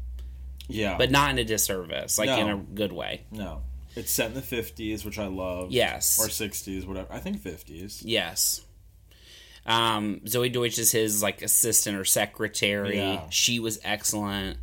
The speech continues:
Speaker 1: It's, like, a great adult film.
Speaker 2: Exactly.
Speaker 1: Like, if you need a date night out, go see it.
Speaker 2: Yeah. So think, if you like that movie with Helen Mirren and Ian McKellen.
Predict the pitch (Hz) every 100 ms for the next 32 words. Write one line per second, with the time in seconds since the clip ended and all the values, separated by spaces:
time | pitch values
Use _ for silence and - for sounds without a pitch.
0 | - 156 185 175 117 131 139 143 127 101
1 | 110 104 - - - 92 80 - 117 101
2 | 101 82 101 123 120 123 127 113 107 104
3 | 104 107 101 101 101 - 87 - 80 69
4 | - - - - - - 104 92 - 101
5 | 127 117 139 120 104 117 156 180 180 170
6 | 131 131 123 104 - 110 123 143 113 104
7 | 101 98 101 - 98 98 95 95 92 -
8 | - - - - _ - 110 110 110 -
9 | 95 87 85 90